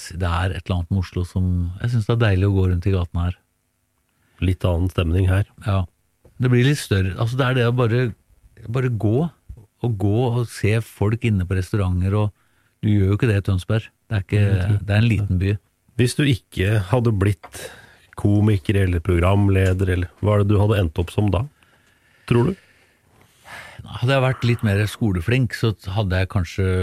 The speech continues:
Speaker 1: vært, eh, jurist. Jeg, det var det jeg hadde lyst til.
Speaker 2: Mm.
Speaker 1: Men, eh, men jeg er jo ikke noe, ja, akkurat nå synes jeg er gøy med skole, men, men jeg var jo ikke noe skole, altså jeg synes skole var helt pyton. Så,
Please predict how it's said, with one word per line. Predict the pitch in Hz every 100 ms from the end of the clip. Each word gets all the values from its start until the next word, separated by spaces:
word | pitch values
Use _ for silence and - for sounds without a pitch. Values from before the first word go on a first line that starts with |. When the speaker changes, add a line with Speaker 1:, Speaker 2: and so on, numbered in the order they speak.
| 90 87 82
Speaker 1:
vært, | 82 - _ _ 80
eh, | 85 87 87
jurist. | 85 90 120 - - - - -
Jeg, | 107 92
det | 98 101
var | 98
det | 90
jeg | 92 87 - -
hadde | 92 87
lyst | 82 -
til. | 117 117 113
Speaker 2:
Mm. | 104 92 107 _ _ -
Speaker 1:
Men, | 101 98 98
eh, | 95 95 92 85 - _ _ _ -
men | 101 101
jeg | 95 92
er | 85
jo | 85
ikke | - 98
noe, | 92 87 87 87 85 85 _ _ _ _ _ _ _ _ -
ja, | 107
akkurat | 98 82 92 87
nå | 90 92
synes | 92 -
jeg | 90
er | 87 87
gøy |
med | 92
skole, | - 92 92
men, | 101 95 - - _ - - _
men | 101
jeg | 104
var | 87 85
jo |
ikke | - 104
noe | -
skole, | 101 87 80 -
altså | - 87
jeg | 82
synes | - 85 -
skole | 87 85
var | 87 -
helt | 90
pyton. | - 90 90 90 _ _ _ - - _ _ _
Så, | - 101